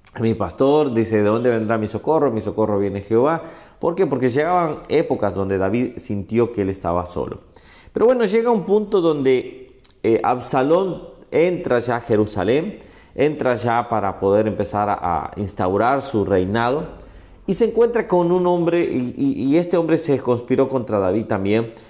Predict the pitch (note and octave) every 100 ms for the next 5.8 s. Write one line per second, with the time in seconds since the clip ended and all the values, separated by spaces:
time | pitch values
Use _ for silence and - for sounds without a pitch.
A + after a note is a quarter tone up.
0 | - - G#2 D#3 E3 E3 F3 F3 - C3
1 | B2 A#2 A#2 - - - _ C3 C#3+ C3+
2 | B2+ - B2 F2+ - G2+ B2+ C3 C#3 E3
3 | G#3 A3 A3 - - - A3+ A3+ G3+ G3
4 | G3 F#3 E3+ D#3+ B2+ B2+ A2+ D3+ C3+ G#2+
5 | F#2+ G2+ G2+ G2 F#2 F2+ F2+ E2+